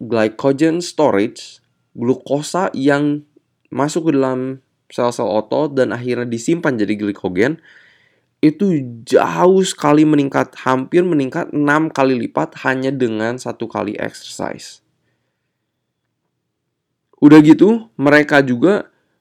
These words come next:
melihat perubahan yang signifikan dari jumlah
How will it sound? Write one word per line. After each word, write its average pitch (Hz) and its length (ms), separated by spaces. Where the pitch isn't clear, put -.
melihat 156 720
perubahan 151 560
yang 151 240
signifikan 156 1040
dari 143 480
jumlah 135 560